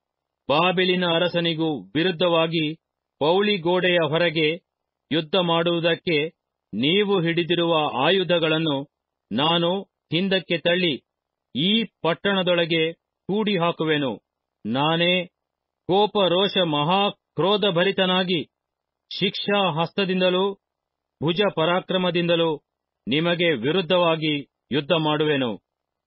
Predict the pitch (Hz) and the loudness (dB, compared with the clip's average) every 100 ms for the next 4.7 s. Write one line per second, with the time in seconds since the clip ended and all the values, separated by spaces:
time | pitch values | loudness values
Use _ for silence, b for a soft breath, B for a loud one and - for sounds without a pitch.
0 | _ 101 135 165 - 151 - 170 160 160 | _ -4 0 -2 -2 -4 -2 -2 0 0
1 | 160 151 143 156 160 147 160 147 139 165 | 0 0 0 -2 -4 -4 -2 0 -2 -2
2 | 165 175 170 165 170 190 - _ _ _ | 0 0 0 0 -2 -4 -10 _ _ _
3 | _ 135 151 202 196 190 185 180 175 110 | _ -4 0 0 2 2 2 0 -2 -2
4 | 123 175 175 170 165 151 131 | 0 0 0 0 0 0 -2